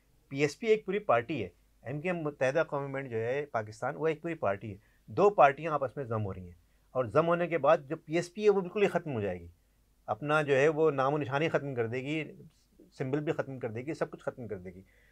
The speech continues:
और वो आके एमक्यूएम के, अ, झंडे तले जो है वो, अ, आ जाएंगे वो लोग। तो वो तमाम चीज़ें जो होनी हैं कहाँ, कहाँ तय की जाएंगी, कब तय की जाएंगी,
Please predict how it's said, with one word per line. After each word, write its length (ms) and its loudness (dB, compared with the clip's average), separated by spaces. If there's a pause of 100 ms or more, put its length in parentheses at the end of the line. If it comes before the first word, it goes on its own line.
(140)
और 100 4
वो 100 2
आके 300 2
एमक्यूएम 480 -6
के, 80 -10
अ, 400 -8
झंडे 280 -4
तले 220 -2
जो 100 -4
है 100 0
वो, 260 -6 (360)
अ, 40 -12
आ 180 -2
जाएंगे 260 -2
वो 80 2
लोग। 180 -2 (280)
तो 220 -4
वो 200 6
तमाम 480 2
चीज़ें 560 -4
जो 220 0 (160)
होनी 280 -4
हैं 380 -4 (840)
कहाँ, 260 6
कहाँ 300 0
तय 200 2
की 140 -8
जाएंगी, 300 -6 (140)
कब 180 4
तय 140 2
की 140 -12
जाएंगी, 400 -8